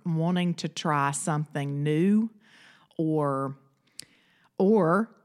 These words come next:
to continue doing something that everyone else is telling you is archaic and done, and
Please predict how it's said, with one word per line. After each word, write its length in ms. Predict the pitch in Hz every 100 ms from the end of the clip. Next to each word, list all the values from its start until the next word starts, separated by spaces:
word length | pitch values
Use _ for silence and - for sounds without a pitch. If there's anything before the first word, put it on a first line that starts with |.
| -
to 140 | 196
continue 640 | 170 160 156 226 214 214 208
doing 400 | 170 180 185 185
something 480 | - 170 180 185 160
that 120 | 143
everyone 540 | 165 196 202 180 165
else 300 | 165 160 -
is 100 | 156
telling 460 | - 175 160 156 151
you 180 | 151 156
is 240 | 151 143
archaic 760 | 139 135 - 196 165 139 90 -
and 240 | 160 151
done, 540 | 147 160 151 147 139 135
and 320 | - 151 147